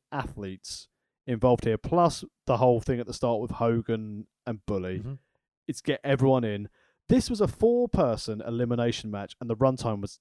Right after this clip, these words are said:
Speaker 1: just under nine minutes.
Speaker 2: For the belt.
Speaker 1: Yeah. Disgraceful.
Speaker 2: Replays.
Speaker 1: Gail Kim deserved better.
Speaker 2: Yeah.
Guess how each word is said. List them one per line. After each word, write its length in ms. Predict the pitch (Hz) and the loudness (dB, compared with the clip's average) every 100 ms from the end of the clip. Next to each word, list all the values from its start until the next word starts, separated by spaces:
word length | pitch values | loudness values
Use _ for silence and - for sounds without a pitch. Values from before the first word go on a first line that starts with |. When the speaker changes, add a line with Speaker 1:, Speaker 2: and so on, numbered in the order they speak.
| - | -6
Speaker 1:
just 200 | 147 - | -4 -4
under 220 | 127 117 | -6 -4
nine 380 | 110 110 104 101 | -2 -2 -2 -2
minutes. 460 | 98 85 - - - _ _ _ _ _ _ | -6 -8 -12 -18 -20 _ _ _ _ _ _
Speaker 2:
For 80 | - | 0
the 100 | 113 | 0
belt. 260 | 98 90 - _ _ _ _ _ _ _ _ _ _ _ _ | 0 -4 -6 _ _ _ _ _ _ _ _ _ _ _ _
Speaker 1:
Yeah. 140 | - 87 - _ _ _ | -12 -12 -14 _ _ _
Disgraceful. 640 | 131 - 113 95 - 98 95 _ _ _ _ _ _ _ _ | -8 -6 -6 -6 -10 -14 -14 _ _ _ _ _ _ _ _
Speaker 2:
Replays. 560 | 170 196 247 220 - 220 | 0 4 6 8 8 8
Speaker 1:
Gail 160 | 185 175 | 10 8
Kim 120 | 143 | 4
deserved 460 | 117 113 120 117 - | 0 0 0 0 -2
better. 320 | 113 - 101 - | -2 -2 0 10
Speaker 2:
Yeah. 240 | 202 | 10